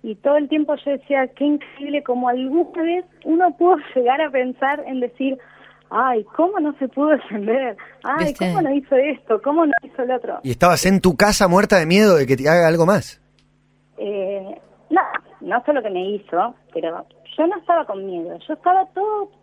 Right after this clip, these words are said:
Speaker 1: el tiempo como en el límite de decir, eh, es como, es algo actuado, lo está exagerando, lo tengo que calmar.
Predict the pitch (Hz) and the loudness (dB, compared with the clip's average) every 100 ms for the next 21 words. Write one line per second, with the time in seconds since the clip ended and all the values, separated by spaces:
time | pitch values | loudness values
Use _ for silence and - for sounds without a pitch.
0 | _ 233 233 302 320 349 247 226 220 233 | _ -10 -2 0 0 0 -2 -8 -10 -8
1 | 247 320 330 - 220 - 285 - - _ | -4 -2 -2 -6 -14 -8 -10 -10 -20 _
2 | _ _ _ _ _ _ _ - 151 143 | _ _ _ _ _ _ _ -8 -8 -8
3 | - _ _ _ _ 269 - 349 311 - | -14 _ _ _ _ -14 -4 -2 0 -2
4 | - 349 359 339 - 302 302 294 285 277 | -2 -2 0 -2 -4 -2 2 2 2 0
5 | 269 - 320 - - - 269 277 277 254 | -2 -2 -6 -6 -8 -2 0 0 -2 -2
6 | 247 294 320 311 269 233 226 247 277 269 | 0 2 0 -2 -4 -4 -2 -2 -2 -2